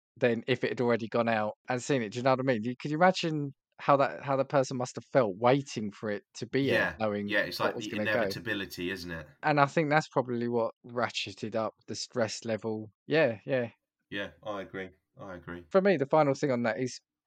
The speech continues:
Speaker 1: you know, we did have a spate of programs like that. I remember when Jerry Springer first came over to the show, and it was, at the time, it felt like fun because it was this really over-the-top thing from America that could never happen over here because we just don't do that.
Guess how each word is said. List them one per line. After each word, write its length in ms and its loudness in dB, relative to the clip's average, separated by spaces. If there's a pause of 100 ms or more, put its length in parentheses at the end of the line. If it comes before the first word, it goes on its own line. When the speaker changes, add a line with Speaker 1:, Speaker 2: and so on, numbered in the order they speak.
Speaker 1:
you 80 2
know, 100 8
we 140 0
did 220 0
have 320 4 (240)
a 20 -4
spate 400 2
of 100 -10
programs 460 -2
like 160 0
that. 200 -4 (340)
I 140 8
remember 280 0
when 160 -4
Jerry 240 0
Springer 300 -4
first 320 -2
came 200 -2
over 180 2
to 120 -16
the 80 -12
show, 380 -2
and 160 0
it 120 -2
was, 400 -2
at 120 0
the 80 -6
time, 240 2
it 180 -6
felt 200 2
like 220 -2
fun 220 4
because 540 -4 (100)
it 140 -4
was 180 -4
this 240 -10 (240)
really 600 0 (100)
over-the-top 600 -2
thing 140 -4
from 160 -6
America 400 -4
that 160 -4
could 140 -10
never 280 4
happen 340 0
over 200 -2
here 280 0
because 300 -8
we 120 -2
just 200 -8
don't 200 -2
do 200 2
that. 220 -6